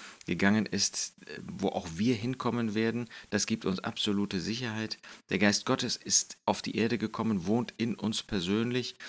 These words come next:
sodass er uns das bestätigt, uns auf das Wort Gottes hinweist, das wir eben auch im Unterschied zu David vollständig in Händen halten.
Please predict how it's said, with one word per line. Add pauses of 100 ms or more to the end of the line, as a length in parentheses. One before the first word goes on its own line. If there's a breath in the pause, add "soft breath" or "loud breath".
(340 loud breath)
sodass
er
uns
das
bestätigt,
uns
auf
das
Wort
Gottes
hinweist,
das
wir
eben
auch
im
Unterschied
zu
David (280 loud breath)
vollständig
in
Händen (200)
halten.